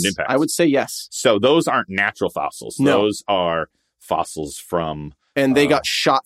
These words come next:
Speaker 2: through
Speaker 1: yeah.
Speaker 2: and impacted
Speaker 1: Yeah.
Speaker 2: in the ground.
Speaker 1: Yeah, 'cause she missed. She
Speaker 2: Yeah.
Speaker 1: missed the, uh,
Speaker 2: Yep.
Speaker 1: the, the portal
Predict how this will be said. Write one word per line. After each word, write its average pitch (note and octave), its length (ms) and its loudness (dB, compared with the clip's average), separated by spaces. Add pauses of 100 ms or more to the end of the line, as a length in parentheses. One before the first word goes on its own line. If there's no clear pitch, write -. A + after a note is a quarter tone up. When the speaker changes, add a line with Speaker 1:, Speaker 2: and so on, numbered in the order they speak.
Speaker 2:
through A#2 400 -2
Speaker 1:
yeah. E2+ 240 0
Speaker 2:
and A#2+ 140 -2
impacted A2+ 460 -6
Speaker 1:
Yeah. D#2 80 -2
Speaker 2:
in A2 80 -6
the A#2 60 -4
ground. G2+ 260 -6
Speaker 1:
Yeah, C3 100 4
'cause - 160 -2
she F3+ 220 0
missed. C3 480 0
She - 200 -2
Speaker 2:
Yeah. E3 60 2
Speaker 1:
missed C#3+ 460 0
the, G2+ 280 2
uh, F2 220 2
Speaker 2:
Yep. C4+ 140 2 (280)
Speaker 1:
the, F2+ 140 2
the - 100 -10
portal G#2+ 440 2